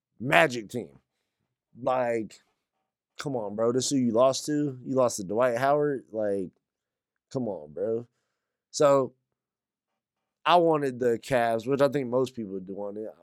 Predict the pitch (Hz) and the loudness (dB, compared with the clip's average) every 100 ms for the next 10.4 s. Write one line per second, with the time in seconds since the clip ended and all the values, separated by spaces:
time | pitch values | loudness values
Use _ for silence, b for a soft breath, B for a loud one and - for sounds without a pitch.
0 | 90 98 127 131 123 98 98 117 110 104 | -12 -8 -4 -4 -6 -10 -12 -6 -6 -4
1 | 101 95 - - _ _ _ _ _ _ | -6 -8 -12 -14 _ _ _ _ _ _
2 | _ - 113 101 85 95 107 - - 127 | _ -12 -8 -8 -8 -10 -10 -14 -6 0
3 | 131 120 143 131 113 107 - _ _ _ | 0 0 -4 -2 -2 -4 -8 _ _ _
4 | _ 101 120 110 95 90 92 98 95 98 | _ -10 -4 -2 -2 -4 -8 -8 -6 -4
5 | 85 80 - - 117 104 95 123 123 110 | -4 -4 -10 -8 -6 -6 -6 -2 -2 -2
6 | 110 107 107 107 _ _ _ _ _ _ | -4 -2 -2 -4 _ _ _ _ _ _
7 | _ - 110 110 107 90 101 117 95 82 | _ -10 -6 -4 -4 -6 -10 -8 -8 -8
8 | - 110 101 95 98 101 95 90 - 117 | -6 -4 -2 -4 -6 -6 -6 -8 -12 -12
9 | - 139 127 113 87 113 123 127 120 - | -4 0 0 -2 -8 -2 0 2 0 -2
10 | 120 110 113 113 | -2 0 0 0